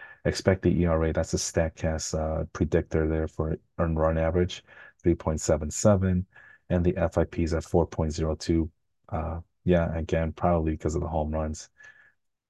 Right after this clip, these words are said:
So I, let's see, how far does this go back? No, I don't like that. I don't like this new Fangraphs, uh, model of things. Yeah, that, that's not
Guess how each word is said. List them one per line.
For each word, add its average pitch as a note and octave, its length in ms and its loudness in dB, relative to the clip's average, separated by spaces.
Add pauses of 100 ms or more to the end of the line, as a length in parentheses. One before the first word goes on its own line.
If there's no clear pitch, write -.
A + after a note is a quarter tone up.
(920)
So F2+ 420 4
I, A#2+ 840 2 (120)
let's A2 160 -2
see, G2 140 0
how G#2+ 160 2
far G2 220 2
does E2+ 180 0
this D#2 160 -4
go D#2+ 160 -4
back? F2 560 -6 (180)
No, G2 180 -6
I F#2 100 -6
don't - 200 -14
like G#2+ 180 -16
that. - 160 -16 (880)
I F3+ 40 -2
don't G3 140 2
like A2 160 4
this - 240 0
new E2+ 260 2
Fangraphs, D#2 920 -4 (120)
uh, D#2+ 200 -6
model D#2+ 480 0
of D2+ 80 -6
things. D#2+ 560 -6 (1080)
Yeah, B2+ 720 2
that, C3 280 -2
that's - 520 -6
not - 200 -8